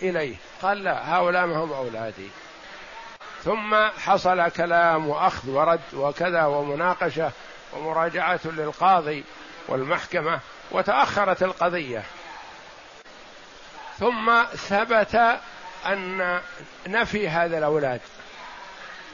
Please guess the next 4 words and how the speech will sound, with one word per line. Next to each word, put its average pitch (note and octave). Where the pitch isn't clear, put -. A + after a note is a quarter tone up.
شهد F#3+
بأن E3+
زوجته F3
زنت G#3